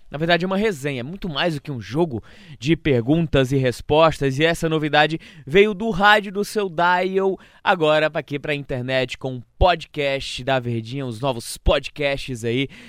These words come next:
que a gente tá trazendo mais acessibilidade pra você, torcedor, pra você acompanhar na íntegra, quantas vezes quiser também. E hoje a gente estreia o nosso bate-papo com os craques com um cara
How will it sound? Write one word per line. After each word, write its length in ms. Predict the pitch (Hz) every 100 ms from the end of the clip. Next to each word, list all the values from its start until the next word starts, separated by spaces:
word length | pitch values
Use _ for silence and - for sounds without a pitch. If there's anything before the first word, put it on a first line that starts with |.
| 175
que 80 | -
a 60 | 135
gente 320 | 135 143 143 - _
tá 120 | 170
trazendo 720 | 175 190 170 127 143 202 180 143
mais 500 | 135 156 190 175 147
acessibilidade 1160 | 143 - 175 - 151 143 139 123 139 147 139
pra 160 | 127 135
você, 400 | 123 123 - 147
torcedor, 680 | 135 131 - 110 113 160 151 - _ -
pra 120 | 135
você 260 | 135 131 156
acompanhar 520 | 139 143 139 135 135
na 140 | 156
íntegra, 420 | 143 160 202 160 131
quantas 400 | 165 180 143 107
vezes 320 | 139 156 -
quiser 400 | 123 107 120 139
também. 360 | 131 110 139 175 - _ _ _
E 80 | 202
hoje 220 | 262 262
a 60 | 240
gente 240 | 240 247
estreia 380 | - - 214 233 - _ _ _ _ _ _
o 80 | 151
nosso 260 | 180 202 190
bate-papo 520 | 170 175 - 180 185
com 140 | 175
os 180 | 170 -
craques 420 | - 170 160 -
com 100 | -
um 120 | 185 170
cara 480 | - 151 156 170